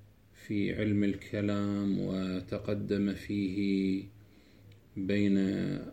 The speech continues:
أقرانه وفي زمنه وفي عصره، وله مؤلفات في علم الكلام. ومن المعلوم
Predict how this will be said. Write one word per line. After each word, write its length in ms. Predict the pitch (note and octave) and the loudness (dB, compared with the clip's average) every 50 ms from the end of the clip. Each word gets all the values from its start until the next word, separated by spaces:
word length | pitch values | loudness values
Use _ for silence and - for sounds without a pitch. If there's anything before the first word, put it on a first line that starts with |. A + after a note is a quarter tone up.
| - - - | -14 -12 -12
أقرانه 960 | - - - G2 G2 G2 G2+ G2+ G2+ G2 F2+ F#2 F#2+ G2 G2 G2 G2 G2 G2 F#2+ F#2 | -8 -4 -2 -2 0 0 2 2 2 2 2 0 0 2 2 2 2 2 2 0 0
وفي 540 | F2+ E2+ - - G#2 G2 F#2+ F#2+ F#2 F#2 F#2 | -2 -4 -4 -4 -2 -2 0 0 0 0 0
زمنه 840 | G2 G2+ G2+ G2 G2 G2 G2+ G2+ G2 F#2 F#2+ G2 F#2+ F#2+ F#2+ F#2 | 0 0 0 2 2 2 2 2 2 0 0 0 0 0 0 -2
وفي 260 | F2 - - G2+ E2+ | -4 -4 -6 -6 -6
عصره، 760 | - - G#2+ - - - A#2 A2 G2 G2+ A2 A2 A2 A2 A2+ | -4 -4 -6 -4 -4 -2 -2 -2 0 0 0 0 2 2 2
وله 420 | A2+ A#2 B2 B2+ B2 G#2 - - | 2 2 2 2 2 2 2 4
مؤلفات 920 | C3 A#2+ A#2 A#2 - - G#2+ G#2+ G#2 G2+ G2+ - - A#2+ A2 F#2 - - - - - - - - - - - - - - - - - - - - - - | 4 6 6 4 4 2 2 2 2 2 0 0 0 0 2 0 0 -4 -8 -14 -18 -20 -20 -20 -20 -20 -20 -20 -20 -20 -20 -20 -20 -20 -20 -16 -8 -4
في 240 | G#2 F#2 - F#2+ | -2 -2 0 2
علم 220 | A2+ A#2+ A#2 A2+ A2 | 4 4 4 4 4
الكلام. 920 | A2 G#2+ A2 - - A#2+ A2 A2 G#2+ G#2+ G#2+ G#2+ G#2 G#2 G#2 G#2+ A2+ - - - - - - - - - - - - - - - - - - - - - - - - | 2 0 -4 -4 -2 0 0 2 2 2 2 2 2 2 2 0 -2 -4 -6 -10 -14 -20 -20 -20 -20 -20 -20 -20 -20 -20 -20 -20 -20 -20 -20 -20 -20 -20 -20 -12 -6
ومن 560 | A2 G#2+ G2+ G2+ G#2 G#2 G2+ G2+ G#2 G#2 G#2 | -2 0 2 2 4 4 4 4 4 4 4
المعلوم 880 | G#2 G2+ G2+ G2+ G2+ F#2+ G#2+ A2 A#2+ B2 A#2 G#2+ G2 F#2+ F#2+ F2+ F2 F#2 | 4 4 2 2 2 2 2 2 4 4 4 4 4 2 2 0 0 -2